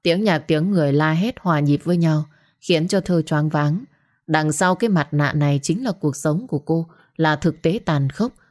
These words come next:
là mất mát của bản thân cô. Từng giây từng phút trôi qua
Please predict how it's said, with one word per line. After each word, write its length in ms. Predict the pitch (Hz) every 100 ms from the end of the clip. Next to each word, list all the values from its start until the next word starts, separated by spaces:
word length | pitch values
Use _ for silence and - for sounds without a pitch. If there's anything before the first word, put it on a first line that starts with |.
| _
là 160 | 160 147
mất 300 | 143 214 -
mát 280 | 220 277 -
của 100 | 151
bản 240 | 147 135
thân 220 | 160 160
cô. 320 | 151 160 160 - _ _ _ _ _ _
Từng 160 | 170 156
giây 260 | 175 165
từng 220 | 160 151 139
phút 200 | 202 220
trôi 180 | 190 160
qua 320 | 160 160 156